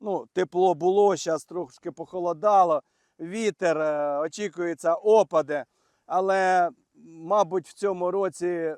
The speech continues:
для того, щоб отримати хороший високий урожай пшениці, необхідно буде дуже добре попрацювати з фунгіцидами.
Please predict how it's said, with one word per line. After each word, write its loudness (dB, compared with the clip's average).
для -4
того, -6
щоб -8
отримати -4
хороший -4
високий -10
урожай -4
пшениці, -6
необхідно -6
буде -8
дуже -4
добре -4
попрацювати -2
з -20
фунгіцидами. -2